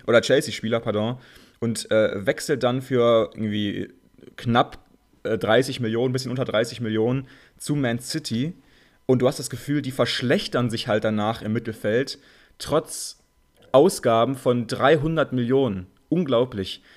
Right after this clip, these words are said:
Und auch dieses Tor, also dieser dreißig Millionen Mann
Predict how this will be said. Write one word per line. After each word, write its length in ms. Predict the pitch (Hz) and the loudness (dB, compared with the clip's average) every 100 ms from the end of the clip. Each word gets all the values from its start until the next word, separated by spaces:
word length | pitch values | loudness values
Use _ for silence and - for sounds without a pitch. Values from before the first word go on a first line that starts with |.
| - | -8
Und 120 | 127 120 | -2 -2
auch 120 | 131 | 0
dieses 240 | 123 117 | -2 -4
Tor, 380 | 175 170 98 - - _ | -2 0 0 -4 -18 _
also 160 | 117 117 | -2 0
dieser 220 | 110 120 | 0 -2
dreißig 460 | 104 131 202 175 135 | 4 4 4 2 -2
Millionen 420 | 117 143 151 110 | 2 2 2 0
Mann 340 | 104 120 175 | 0 -2 -6